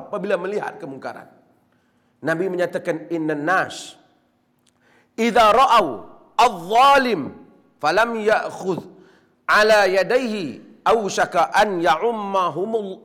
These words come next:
an ya'ummahumullah bi'iqabin min in-, min indihi." Hadis yang diriwayatkan oleh Ashabus Sunan. Dan hadis ini sahih, kecuali ta-, kecuali Ibnu Majah tidak meriwayatkannya, At-Tirmidzi, An-Nasa'i,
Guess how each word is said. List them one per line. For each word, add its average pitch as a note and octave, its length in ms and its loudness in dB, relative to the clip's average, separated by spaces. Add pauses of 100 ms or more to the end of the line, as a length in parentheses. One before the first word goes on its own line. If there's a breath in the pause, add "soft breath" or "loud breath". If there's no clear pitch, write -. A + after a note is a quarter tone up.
an G#3 160 2
ya'ummahumullah G3+ 1120 0 (1000)
bi'iqabin F3+ 880 0
min E3+ 400 -6
in-, F#3+ 320 -2
min F3 320 -4
indihi." C#3 560 -4 (1120)
Hadis E3 240 -6
yang D#3 160 -4
diriwayatkan D#3 640 -2
oleh D3+ 160 -4
Ashabus D3 560 -8
Sunan. F#3 480 -10 (840)
Dan C#3+ 160 -6
hadis E3+ 160 -2
ini F3 160 -4
sahih, G#3+ 400 -6 (480)
kecuali F3+ 400 -6 (160)
ta-, B2 320 -6
kecuali E3+ 400 -10
Ibnu D#3 160 -6
Majah D#3+ 240 -6
tidak C3+ 160 -12
meriwayatkannya, D3 520 -8 (440 loud breath)
At-Tirmidzi, F3 560 -4
An-Nasa'i, D3+ 480 -4